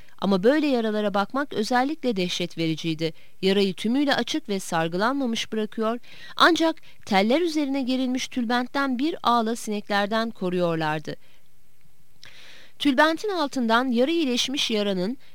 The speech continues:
kırmızı pelte gibi etini görüyordunuz. Yüzünden ve boğazından yaralanmış bir adam vardı. Başı tülbentten yapılmış bir çeşit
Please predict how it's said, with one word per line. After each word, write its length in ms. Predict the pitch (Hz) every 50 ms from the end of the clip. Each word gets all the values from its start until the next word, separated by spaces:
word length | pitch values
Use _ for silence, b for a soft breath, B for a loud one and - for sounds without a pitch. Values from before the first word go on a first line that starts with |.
| b -
kırmızı 400 | - 247 254 269 294 - - -
pelte 360 | - 302 269 269 269 - 302
gibi 200 | 233 233 226 277
etini 340 | - - - - 247 254 240
görüyordunuz. 800 | 208 202 185 180 180 180 175 170 170 165 175 170 170 170 - B B B B B B -
Yüzünden 520 | 208 233 233 285 285 294 320 349 370 349
ve 120 | 330 269
boğazından 480 | 247 269 262 262 247 - 262 254 277 277
yaralanmış 720 | 277 277 269 269 262 262 262 262 254 262 277 294 - -
bir 140 | 285 302 - -
adam 360 | - 233 220 247 240 233 196
vardı. 360 | 180 165 165 165 151 165 151 B B B B B B -
Başı 360 | 220 240 - - 269 269 277 b b b b
tülbentten 540 | - 240 220 208 240 240 240 - - 285 294
yapılmış 640 | 311 269 247 220 - - 190 185 180 190 214 - B B B B -
bir 220 | 190 202 277 359
çeşit 460 | 330 - - 214 202 - 240 254 -